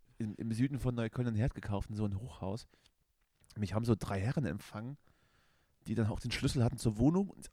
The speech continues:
während die dann diesen Herd abbauten, hat dann das Mütterchen aus dem Wohnzimmer immer, äh, in die Küche geschrien: „Was machen Sie mit meinem Herd?“ Ich so: „Weiß ich, ich hab den gekauft.“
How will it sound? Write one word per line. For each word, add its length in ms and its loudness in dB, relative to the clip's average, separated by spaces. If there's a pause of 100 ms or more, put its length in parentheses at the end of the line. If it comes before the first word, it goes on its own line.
(140)
während 360 -4
die 100 -6
dann 180 2
diesen 200 -4
Herd 200 2
abbauten, 520 2 (1000)
hat 180 -8
dann 160 4
das 200 0
Mütterchen 500 4
aus 200 2
dem 180 4
Wohnzimmer 440 2
immer, 420 2
äh, 520 2
in 160 -4
die 100 -2
Küche 200 -4
geschrien: 300 0 (380)
„Was 200 -2
machen 340 10
Sie 160 10
mit 140 8
meinem 380 10
Herd?“ 800 6 (1200)
Ich 120 -10
so: 100 -6 (100)
„Weiß 180 -4
ich, 140 -8 (340)
ich 420 -12
hab 240 -2
den 160 2
gekauft.“ 560 4